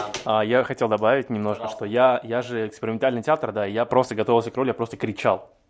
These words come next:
Speaker 2: Мгм.
Speaker 1: Да, в течение двух недель я просто кричал, и я знаком с Алексеем Паниным. И,
Speaker 2: Вау.
Speaker 1: как сказал Алексей Панин в интервью Дудя, "Ваш Виктор Сухоруков, я могу лично показать, кому он зубами ширинки расстёгивал".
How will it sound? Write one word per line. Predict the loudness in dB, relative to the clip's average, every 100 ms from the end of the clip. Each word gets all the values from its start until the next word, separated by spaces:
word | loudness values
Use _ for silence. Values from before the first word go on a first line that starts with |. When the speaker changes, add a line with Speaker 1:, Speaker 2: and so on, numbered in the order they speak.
| _
Speaker 2:
Мгм. | -12 -6
Speaker 1:
Да, | 0 0
в | -2
течение | -2 0
двух | 0 -4
недель | -6
я | -4
просто | -4 -4
кричал, | -10 0 2 2 0 -20 -20 -20 _
и | -4 -2 0 2 0 -4 _ _ _ -10
я | -2 2 0 0
знаком | -2 -2 -2
с |
Алексеем | -6 -4 -2
Паниным. | -2 -2 -6 -14 _ _ _ _ _ _ -4
И, |
Speaker 2:
Вау. | -2 2
Speaker 1:
как | 2 4
сказал | 6 4
Алексей | 4 0
Панин | 4 4 2
в |
интервью | -2 -4
Дудя, | -4 0 0 -2 -6 _ _
"Ваш | 0 0 0
Виктор | -4 -4
Сухоруков, | -6 -2 -2 -2 -4
я | -4
могу | -2 0
лично | -2 -2 -2
показать, | 0 2 2 2
кому | 0 2
он | 0
зубами | 0 2 2 0
ширинки | -4 -4 -2
расстёгивал". | -4 -4 -6 -4 -8